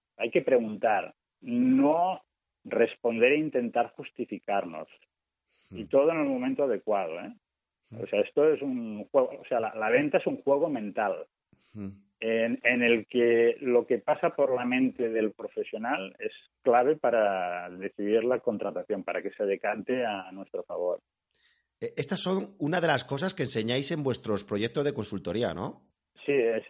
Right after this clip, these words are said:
Speaker 1: en este caso, mm, José Pedro, esto es formación en habilidades comerciales. Y este es un producto, un servicio muy demandado desde profesionales de grandes despachos de abogados, por ejemplo,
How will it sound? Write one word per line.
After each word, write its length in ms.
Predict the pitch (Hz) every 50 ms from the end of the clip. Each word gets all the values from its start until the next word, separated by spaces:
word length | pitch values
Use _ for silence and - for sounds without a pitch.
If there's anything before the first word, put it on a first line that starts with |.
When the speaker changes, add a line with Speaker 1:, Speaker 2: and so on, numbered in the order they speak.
| - - -
Speaker 1:
en 400 | - 117 117 120 120 120 120 127
este 280 | 127 - - 131 131
caso, 640 | - 143 143 135 - - 151 156 165 175 180 165 - -
mm, 320 | 127 113 113 107 104 101 98
José 220 | - - - 107 -
Pedro, 320 | - 120 120 120 127 123 123
esto 220 | 117 - - 127 127
es 100 | 123 -
formación 480 | - 135 127 120 117 107 - 117 113 120
en 100 | 127 135
habilidades 540 | 131 123 117 110 107 107 107 107 117 117 -
comerciales. 640 | _ - 107 98 90 - - - - 92 85 80 80 - _ _ _ _ _ _ _ _ _
Y 600 | 95 95 101 101 101 101 98 98 101 104 107 110
este 260 | - - - _ 139
es 120 | 131 - -
un 180 | 123 123 117 - _
producto, 600 | - 110 110 110 113 135 160 160 - - 139 127
un 120 | 123 120 117
servicio 400 | - 120 107 104 120 - - 143
muy 160 | 127 120 117 110
demandado 640 | 110 107 110 110 107 107 113 117 120 127 135 143
desde 460 | 131 120 113 107 101 101 90 104 101 -
profesionales 760 | _ - 101 - - 104 - - 101 104 110 113 120 120 117
de 400 | 120 120 117 110 107 104 98 - _ _ _ _ _ _ _
grandes 440 | - 120 123 127 131 135 131 123 123
despachos 520 | 123 120 - - 120 117 - - 113 107 104
de 100 | 107 104
abogados, 520 | 104 101 101 104 107 120 127 147 170 170 - -
por 140 | - 104 98
ejemplo, 500 | 98 - 127 135 139 - 151 175 226 -